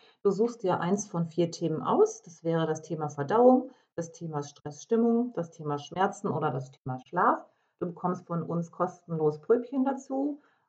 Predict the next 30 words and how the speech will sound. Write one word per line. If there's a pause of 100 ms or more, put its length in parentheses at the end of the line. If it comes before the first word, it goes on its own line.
kommst
in
eine
WhatsApp-Gruppe
für
die
ganze
Woche
und
wirst
von
uns (120)
rund
um
die
Öle
und
um
dein
Thema
bestens
informiert. (1400)
Schau
mal,
ob
das
was
für
dich
ist.